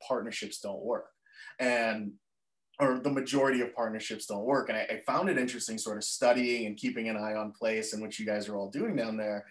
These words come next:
and seeing that partnerships work when they're done properly. And there's probably a lot of people listening and wondering, "Okay,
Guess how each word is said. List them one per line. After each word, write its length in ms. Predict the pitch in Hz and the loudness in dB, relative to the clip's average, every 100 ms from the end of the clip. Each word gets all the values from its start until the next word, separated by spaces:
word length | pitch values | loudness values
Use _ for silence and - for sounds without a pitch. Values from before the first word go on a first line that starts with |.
| - - - 135 | -18 -18 -6 2
and 460 | 127 120 120 123 | 4 4 2 -2
seeing 500 | - - 185 190 160 | 0 0 4 4 6
that 280 | 135 123 117 - - | 6 4 0 -4 -6
partnerships 520 | 180 190 156 143 - | -2 0 0 -2 -2
work 400 | 120 135 127 117 | 0 2 2 0
when 100 | 113 | -2
they're 160 | 107 104 | -2 -2
done 220 | 104 98 | -4 -4
properly. 600 | - 120 123 - 101 95 | 0 2 2 0 -6 -6
And 160 | 98 - - - 131 | -8 -12 -18 -10 -6
there's 100 | 127 | 0
probably 280 | 156 160 | 2 4
a 20 | 143 | 6
lot 180 | 131 | 6
of 80 | 131 | 6
people 240 | 135 117 120 | 2 -2 -2
listening 300 | 120 127 120 | 0 0 -2
and 120 | 117 | 0
wondering, 320 | 117 113 110 | 0 0 -2
"Okay, 340 | 107 104 101 | -2 -2 -2